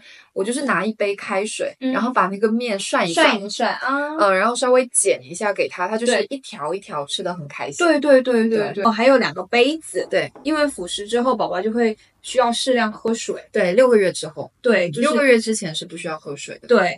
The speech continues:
Speaker 2: 我们比较凶猛，就直接给他上了吸管杯，
Speaker 1: 吸管杯。
Speaker 2: 我就没有再用其他的杯子过渡。
Speaker 1: 嗯。
Speaker 2: 然后这个是，呃，B-Box 的，我记得当时这是人家送的，
Speaker 1: 嗯。
Speaker 2: 但是我有去查，就是这个，这个东西还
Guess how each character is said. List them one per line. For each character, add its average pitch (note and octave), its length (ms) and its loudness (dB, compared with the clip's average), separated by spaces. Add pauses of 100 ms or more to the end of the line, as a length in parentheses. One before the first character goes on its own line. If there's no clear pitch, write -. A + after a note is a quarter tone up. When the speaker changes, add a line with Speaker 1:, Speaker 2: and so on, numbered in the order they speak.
(120)
Speaker 2:
我 G3+ 120 6
们 F3+ 340 -6 (300)
比 A3 100 0
较 A3+ 140 6
凶 A#3+ 320 0
猛， G#3+ 240 0 (160)
就 D#4+ 140 0
直 G#3 160 -4
接 C4 140 6
给 A#3+ 80 2
他 F#3+ 180 0
上 A3+ 260 2
了 F3 300 -4
吸 - 260 -4
管 F#3 280 2
杯， F3+ 100 2
Speaker 1:
吸 F3+ 60 4
管 F3+ 160 2
杯。 G3 80 -16
Speaker 2:
我 A#3 120 8
就 C#4+ 140 4
没 A#3 80 0
有 G#3 180 4
再 A3+ 200 4
用 A3 240 4
其 F#3 180 -6
他 F#3 140 -4
的 F#3+ 160 0
杯 F#3 220 0
子 - 280 -16 (240)
过 F#3 180 4
渡。 - 280 -8
Speaker 1:
嗯。 - 40 -20 (180)
Speaker 2:
然 G3+ 120 -2
后 C4 140 4
这 C#4 180 -2
个 G#3+ 100 2
是， G#3 400 0 (160)
呃， F3+ 280 -4
B-Box - 640 -2
的， - 200 -12 (100)
我 A3+ 120 4
记 F4 160 2
得 C4 200 2
当 E4 240 2
时 G#3 380 -4 (200)
这 - 120 -12
是 E4 120 -6
人 F#3+ 120 0
家 G3+ 120 0
送 A#3+ 360 -6
的， - 180 -6 (100)
Speaker 1:
嗯。 G#3 200 -6
Speaker 2:
但 E4 100 0
是 E4 80 -4
我 A#3 140 4
有 A#3 100 6
去 A3+ 140 -6
查， E3 320 -8
就 G3+ 120 -6
是 G3+ 100 -10
这 A3 100 -4
个， A3 280 -4
这 B3+ 100 -6
个 G#3+ 100 -2
东 G3 120 -6
西 F#3+ 200 -8
还 F3+ 360 -8